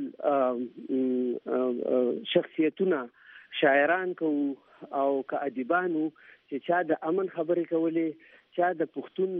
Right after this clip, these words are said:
د نېشنلېزم خبرې کولې، یا د بل نېشنلېزم خبرې کولې، هغه یې ټول بدنام کړل او یا بالکل د خلکو د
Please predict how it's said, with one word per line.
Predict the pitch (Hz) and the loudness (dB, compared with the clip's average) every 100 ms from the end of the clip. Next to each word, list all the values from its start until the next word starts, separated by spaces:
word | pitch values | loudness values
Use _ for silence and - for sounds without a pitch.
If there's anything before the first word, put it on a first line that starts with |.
| 131 | -4
د | |
نېشنلېزم | 147 139 131 - 131 170 190 185 | -2 0 0 -2 0 2 0 -2
خبرې | 185 180 175 | 0 0 0
کولې، | - 165 | 0 0
یا | 170 220 | 2 0
د | 214 | 0
بل | 170 196 | 0 0
نېشنلېزم | 180 - 160 160 165 | 0 -2 -4 -2 -2
خبرې | 156 160 160 | -2 -4 0
کولې، | 170 165 160 - - - | 0 0 0 -4 -18 -2
هغه | 147 156 220 | 2 4 2
یې | |
ټول | 190 220 | 2 -2
بدنام | 190 165 175 226 | 0 0 0 -2
کړل | 233 220 220 - | 0 -2 -2 -2
او | 147 | 2
یا | 165 233 | 2 2
بالکل | 175 202 - 190 190 - _ _ _ - | 4 2 2 -6 -6 -12 _ _ _ -2
د | 139 143 143 143 143 135 | 2 2 2 2 2 0
خلکو | - - 202 214 190 190 | -6 0 2 2 -2 0
د | 170 | 0